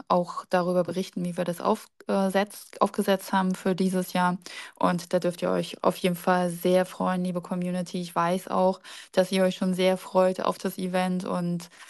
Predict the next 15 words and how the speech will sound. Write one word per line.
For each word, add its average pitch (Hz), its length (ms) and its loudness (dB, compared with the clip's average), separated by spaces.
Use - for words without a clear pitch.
ja, 175 280 2
wir 175 260 -6
sind 180 240 -2
halt 175 100 -4
natürlich 175 480 -2
auch 175 280 0
alle 180 420 4
gespannt, 190 560 2
sind 196 180 2
natürlich 185 540 -2
schon 185 160 -2
voll 190 240 2
in 190 100 0
den 180 140 -4
Vorbereitungen. 190 1040 0